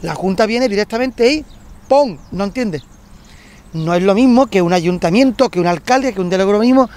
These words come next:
se preocupe de lo que está ocurriendo en su pueblo, hable con los vecinos, le informe a los vecinos, le diga qué es lo que tiene que hacer, qué es lo que hacía uno, qué es lo que hacía este que cuando estaba gobernando, informarle y advertirle que hay situaciones que pueden desencadenar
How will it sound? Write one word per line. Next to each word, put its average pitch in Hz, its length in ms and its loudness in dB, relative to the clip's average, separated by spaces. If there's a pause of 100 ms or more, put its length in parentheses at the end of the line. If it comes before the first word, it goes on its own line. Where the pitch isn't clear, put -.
(140)
se - 300 2
preocupe 214 520 2
de 180 80 2
lo 160 80 0
que 151 60 -4
está 185 180 -4
ocurriendo 262 580 -2 (320)
en 202 100 0
su 226 140 -2
pueblo, 269 340 0 (300)
hable 254 340 2
con 185 120 -4
los 170 100 -4
vecinos, 254 440 -2
le 214 120 -2
informe 254 340 0
a 202 40 2
los 226 100 0
vecinos, 262 420 -2 (280)
le 208 200 2
diga 285 260 2
qué 254 120 -2
es 285 60 2
lo 247 120 0
que 175 100 -6
tiene 220 160 -2
que 254 60 -2
hacer, 226 280 0 (300)
qué 196 100 -2
es 220 40 -2
lo 226 100 0
que 185 60 -6
hacía 185 320 -2 (280)
uno, 285 420 2 (180)
qué 190 80 -4
es 214 60 0
lo 220 80 0
que 175 80 -6
hacía 220 160 -2
este 208 140 -6
que 165 200 -6 (300)
cuando 180 320 0
estaba 214 220 0
gobernando, 220 580 0 (200)
informarle 196 720 0 (220)
y 220 100 -2
advertirle 208 580 -2
que 214 100 -4
hay 226 60 0
situaciones 226 520 -4 (300)
que 196 140 0
pueden 240 280 -2
desencadenar 180 640 -4